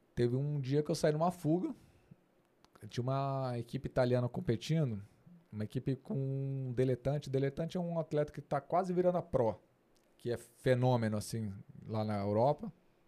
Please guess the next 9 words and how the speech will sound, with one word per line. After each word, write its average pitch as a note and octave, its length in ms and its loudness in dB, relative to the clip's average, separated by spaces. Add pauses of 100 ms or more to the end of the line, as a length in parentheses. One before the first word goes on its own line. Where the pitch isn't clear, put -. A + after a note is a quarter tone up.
(580)
E A2+ 120 0
era A#2 120 4
sprintista, D#3+ 560 0
esse C#3+ 120 -6
cara C#3+ 160 2
tava C#3 180 -2
disputando D3 420 0
com D#3 160 -2
ele. D3+ 200 0